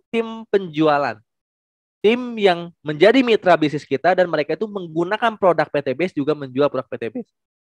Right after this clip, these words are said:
Ini akan diajari nanti ya. Apa aja yang diajarin, mulai dari Google Ads, ya, TikTok marketing, Facebook Ads, sehingga kita nggak usah nyari-nyari orang door to door, apalagi jual produk satuan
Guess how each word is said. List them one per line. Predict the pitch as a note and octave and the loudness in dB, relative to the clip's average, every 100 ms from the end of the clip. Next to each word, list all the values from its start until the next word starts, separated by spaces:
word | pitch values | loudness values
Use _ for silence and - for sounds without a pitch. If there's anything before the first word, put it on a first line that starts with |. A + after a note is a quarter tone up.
| _ - | _ -10
Ini | B2 D3 | -2 0
akan | C#3+ C3 | 2 4
diajari | A#2+ B2 B2+ A#2+ | 4 4 2 2
nanti | A#2 A2 A2+ | -2 -4 -4
ya. | A#2+ - _ _ _ _ _ - | -4 -6 _ _ _ _ _ -2
Apa | D#3 - G#3 | 0 4 6
aja | A3+ A#3+ | 6 6
yang | |
diajarin, | A3 G3+ E3+ G3+ A3 A3 G3+ E3+ | 8 6 8 8 8 8 6 2
mulai | D3 D3+ C#3+ | 2 2 4
dari | C3+ C3+ C3 | 4 2 2
Google | C3 B2+ | -2 -2
Ads, | - B2 B2 - _ _ _ | 0 0 -2 -4 _ _ _
ya, | - A#2+ | -10 -8
TikTok | - C#3+ - C#3 | -6 -4 0 0
marketing, | C3 B2 - - - C3+ C3 | 0 -2 -2 -4 0 0 -2
Facebook | B2+ C3 - C#3 B2 | 0 0 0 -6 -6
Ads, | - A#2+ A#2+ _ | -2 0 0 _
sehingga | - G#3 B3+ C#3+ C#3 E3 | 0 0 2 4 4 4
kita | F3 - C4+ | 2 2 2
nggak | A#3 G3+ | 2 2
usah | G#3 | 2
nyari-nyari | G3 F#3 F#3 F3+ | 2 2 2 0
orang | F3 F3+ F3+ | 2 2 2
door | F3 F3 | 0 0
to | A3 | 0
door, | G#3+ F3+ F3+ - _ _ | 2 2 0 -12 _ _
apalagi | - C3 D3 F#3 | -6 0 0 0
jual | E3 C#3+ C#3+ | -2 0 0
produk | D3 D3 C#3+ | 0 -2 -2
satuan | D3 F3 D#3 | -4 -2 -2